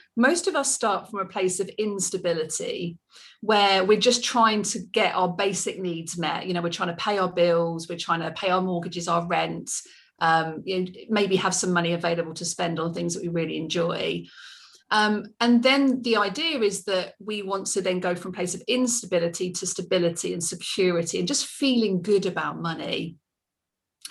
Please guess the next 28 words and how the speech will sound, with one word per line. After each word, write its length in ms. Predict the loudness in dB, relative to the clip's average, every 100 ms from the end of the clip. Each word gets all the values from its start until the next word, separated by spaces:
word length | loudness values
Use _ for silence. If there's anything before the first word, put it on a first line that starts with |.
| -18 -18 -6
And 220 | 0 4 4
once 300 | 4 2 2
we 80 | -2
feel 380 | -2 0 2
good 160 | 4 2
about 260 | 4 2 2
money, 260 | -2 -2
it 60 | -4
actually 580 | -6 -6 -6 -4 -4 2
opens 540 | 4 4 2 -2 -2 2
up, 300 | 2 0 -2
it 80 |
expands 640 | -2 -2 -4 0 0 2 0
our 160 | 0 -2
comfort 500 | -4 -4 -4 -8 -6
zone 320 | -4 -4 -6
to 140 | -4
enable 380 | -2 0 -2 -2
us 140 | -4 -4
to 140 | -4
receive 500 | -4 -4 -2 -2 -2
more 160 | -6 -4
money 400 | -6 -6 -6 -2
and 240 | 0 0
give 240 | 2 2 2
more 140 | -4
money 280 | -4 -4 -6
freely. 760 | -4 0 0 0 -4 -4 -8